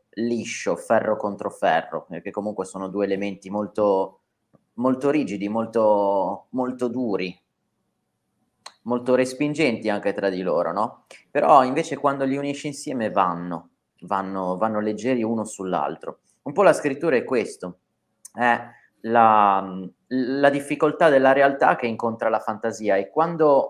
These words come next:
quando si mettono assieme allora riescono, riescono a, ad andare in un modo molto, molto liscio, spesso e volentieri, insomma, non sempre. Quando trovi il giusto aggancio, sì,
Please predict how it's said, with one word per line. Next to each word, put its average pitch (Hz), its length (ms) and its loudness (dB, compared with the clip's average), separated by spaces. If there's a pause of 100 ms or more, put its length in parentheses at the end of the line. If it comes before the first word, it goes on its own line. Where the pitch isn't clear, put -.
(140)
quando 151 260 -2
si 151 140 -10
mettono 151 280 -6
assieme 175 380 -6
allora 120 300 2
riescono, 104 640 -8 (560)
riescono 117 460 -2
a, 104 160 2
ad - 160 0
andare 113 720 2 (300)
in 117 140 -6
un 117 140 0
modo 113 260 -2
molto, 117 800 -2
molto 151 320 -6
liscio, 95 640 -8
spesso 147 560 2
e 104 60 -2
volentieri, 95 520 -6
insomma, 92 320 -10
non 120 160 -6
sempre. - 480 -16 (260)
Quando 147 300 2
trovi 170 300 4
il 147 120 -4
giusto 156 340 -4
aggancio, 139 600 0
sì, - 320 -16